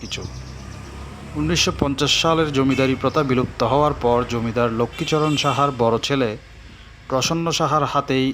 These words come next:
ইতি ঘটে এই জমিদারির। তৎকালীন জমিদার বাড়িতে ছিল বড় আকৃতির শয়নকক্ষ,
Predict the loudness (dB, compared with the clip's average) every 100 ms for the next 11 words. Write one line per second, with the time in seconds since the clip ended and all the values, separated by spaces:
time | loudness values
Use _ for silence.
0 | -4 -8 -4 -2 0 0 -2 -4 -6 -6
1 | -6 -8 -14 -20 -20 -20 -20 -20 -20 -20
2 | -20 -20 -20 -20 -20 -20 -20 -20 -20 -20
3 | -20 -20 -20 -20 -20 -20 -20 -20 -20 -20
4 | -20 -20 -20 -20 -20 -20 -20 -20 -20 -20
5 | -20 -20 -6 -6 -2 0 0 0 0 2
6 | 2 2 2 2 0 -4 -2 0 0 2
7 | 2 2 0 -2 -4 -2 -2 -4 -2 0
8 | 0 0 -4 -8 -12